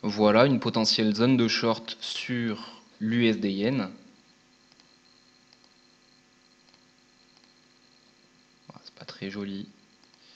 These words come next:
Voilà. Euh, voilà une zone de short sur l'U S D yen. Je vais donc rechercher, m'attendre à un double bottom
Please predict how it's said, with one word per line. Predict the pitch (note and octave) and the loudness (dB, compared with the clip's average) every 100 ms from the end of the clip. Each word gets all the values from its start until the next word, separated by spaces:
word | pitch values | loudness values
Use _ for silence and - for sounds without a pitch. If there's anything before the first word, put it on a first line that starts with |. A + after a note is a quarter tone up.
| - - - _ _ _ _ _ - - | -20 -20 -20 _ _ _ _ _ -20 -20
Voilà. | - E2 - - - F#2 F#2+ G2+ G2+ G#2 G2+ G#2 G#2 _ _ _ _ _ _ _ _ _ _ _ _ _ _ _ _ _ _ _ _ _ _ _ _ _ _ _ _ - - - - - - - - | -16 -14 -14 -18 -18 -14 -14 -14 -14 -14 -16 -18 -20 _ _ _ _ _ _ _ _ _ _ _ _ _ _ _ _ _ _ _ _ _ _ _ _ _ _ _ _ -20 -20 -16 -16 -16 -20 -14 -2
Euh, | A2+ A#2 A#2+ | 4 6 6
voilà | C3+ D3+ | 6 6
une | C#3+ | 6
zone | C3 B2+ | 6 4
de | A#2+ | 4
short | A2+ G2+ - - | 0 -2 -2 -6
sur | - - D#3 D3 | -4 -2 2 4
l'U | B2 | 6
S | A#2+ G#2+ | 6 4
D | G#2 | 2
yen. | G#2 C3 D#3 | 4 4 2
Je | A2 B2+ | 2 4
vais | B2 | 4
donc | A#2 A2 | 2 0
rechercher, | - B2+ - G#2+ - - B2+ D3 | -2 -4 -2 -2 -2 0 0 2
m'attendre | C3+ G#2+ G#2+ A2+ C3+ B2 - | 2 2 2 0 2 0 2
à | G#2+ C3 - | 4 4 4
un | A2 | 0
double | G#2+ A#2+ C#3 B2+ | 2 0 2 4
bottom | A#2 A2 A2+ A#2+ C#3+ | 4 2 4 4 4